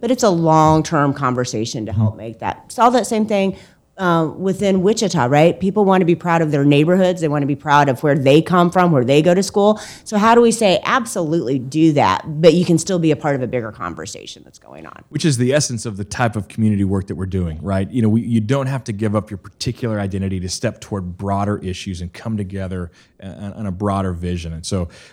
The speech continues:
Speaker 2: we're, thr-, I mean, just, just a couple of weeks ago, sat down with about twenty different regional mayors, uh, or council members, and, and it was amazing to see,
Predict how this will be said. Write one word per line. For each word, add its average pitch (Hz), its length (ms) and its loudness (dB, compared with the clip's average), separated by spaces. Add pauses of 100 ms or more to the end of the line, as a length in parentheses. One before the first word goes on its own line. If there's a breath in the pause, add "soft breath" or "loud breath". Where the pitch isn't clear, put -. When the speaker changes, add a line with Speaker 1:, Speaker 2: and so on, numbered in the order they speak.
Speaker 2:
we're, 185 140 4
thr-, - 180 -10
I 120 40 -8
mean, 123 180 0
just, 131 260 -2
just 120 220 -8
a - 20 -20
couple 120 240 -4
of 120 60 4
weeks 165 200 2
ago, 90 200 -2
sat 98 280 -4
down 98 220 -4
with 87 100 -4
about 95 240 -8
twenty 117 300 -2
different 107 380 -4
regional 98 260 -4
mayors, 85 420 -8 (200)
uh, 92 260 -6
or 90 140 -6
council 98 340 -6
members, 87 420 -10 (120)
and, 90 260 -4 (440 soft breath)
and 104 220 -4
it 117 80 0
was 104 160 -4
amazing 107 640 0
to 98 120 -12
see, 101 600 0